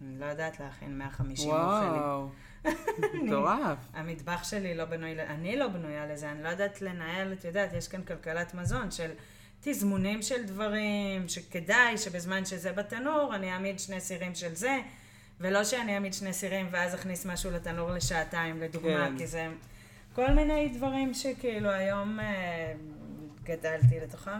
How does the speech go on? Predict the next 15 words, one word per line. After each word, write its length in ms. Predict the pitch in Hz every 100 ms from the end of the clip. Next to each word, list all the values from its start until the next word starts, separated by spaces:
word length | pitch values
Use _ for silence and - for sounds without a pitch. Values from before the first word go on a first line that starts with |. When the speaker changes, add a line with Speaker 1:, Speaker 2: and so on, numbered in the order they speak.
| 190
Speaker 1:
וזה, 240 | 165 240 285 - - - - -
ואז 420 | 185 208 214 190 - 147 160
ב-, 240 | 170 160 160
באותה 300 | 170 170 170
פעם 300 | 185 170 160
ראשונה, 480 | 160 170 156 156 151
כאילו, 260 | 160 156 147
באמת, 400 | 143 139 147 143 - 143 - -
הייתי 440 | 143 147 143 175 156
ערה 220 | 139 156 160
המון 180 | 160 156
זמן, 400 | 147 151 151 143 139
והייתי 480 | 139 156 143 - 151
לחוצה 480 | 131 - - 202
נורא, 360 | 202 190 175